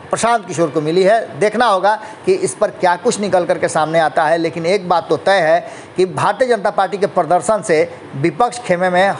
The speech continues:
हड़कंप है और उसे कैश करने के लिए प्रशांत किशोर से बेहतर कोई नहीं हो सकता है। एक रणनीतिकार हैं और एक कहीं ना कहीं कहा जाए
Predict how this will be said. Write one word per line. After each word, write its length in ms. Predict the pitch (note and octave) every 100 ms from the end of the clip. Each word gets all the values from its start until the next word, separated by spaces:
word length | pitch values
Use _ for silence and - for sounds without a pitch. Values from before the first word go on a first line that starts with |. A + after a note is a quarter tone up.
| -
हड़कंप 540 | D#3+ F3+ F3 G3+ G#3+
है 200 | F3+ G3+ - - -
और 140 | D#3 F3+
उसे 280 | F#3+ A3+ D3+ - -
कैश 280 | F#3 A3+ -
करने 300 | G3+ F3 F3
के 100 | E3+
लिए 140 | F3
प्रशांत 400 | F#3+ - D#3+ F3 E3+
किशोर 260 | D3+ E3
से 120 | E3+ D3
बेहतर 520 | C3+ E3 E3 D#3+ - - - - -
कोई 160 | E3
नहीं 160 | D#3 C3+
हो 140 | C3
सकता 300 | B2 A#2+ -
है। 180 | A2+ A#2+ - - - - - D3+
एक 120 | D3+
रणनीतिकार 600 | D#3 D3+ C#3 D#3+ E3+ F#3+
हैं 220 | F#3+ A3 - - - E3+
और 200 | F#3+ G#3+
एक 400 | - G#3 - - - - - - - - - - -
कहीं 180 | F#3+ A3
ना 80 |
कहीं 220 | G3 F3 F3
कहा 220 | F3 F3
जाए 260 | E3+ F3